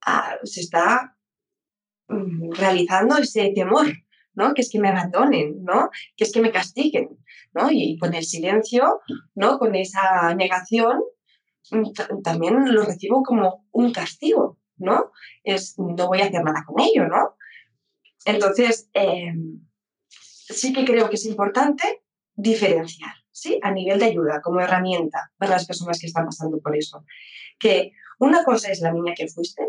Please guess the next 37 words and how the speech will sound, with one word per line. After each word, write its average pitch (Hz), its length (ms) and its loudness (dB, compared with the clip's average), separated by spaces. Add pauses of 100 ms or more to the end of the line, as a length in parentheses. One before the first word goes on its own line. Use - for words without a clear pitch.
(240)
¿no? 240 220 2
El - 120 4
niño 180 220 -2
que 170 100 -2
fuiste, 175 420 -4
que - 140 -2
tenía 165 300 0
miedo 165 380 -4
a 160 80 -4
ese 165 180 -8
castigo 156 460 -2
y 147 80 2
a 156 60 2
ese 160 200 -4
abandono. 151 440 0 (960)
Y 240 460 6
cuando 196 200 2
somos 269 300 0
pequeños, 262 600 0
vivir 202 300 0 (640)
ese 233 260 -4
castigo 214 360 0
y 190 80 2
ese 214 160 -6
abandono 226 480 0 (880)
es - 160 -8
como 262 220 2
un 190 240 2
peligro 151 380 -2
vital, - 460 2
porque 165 240 -6
perder 165 440 -2
a 202 100 0
mamá, 208 320 0
perder 170 280 -2
a 170 80 -2
papá, 190 380 0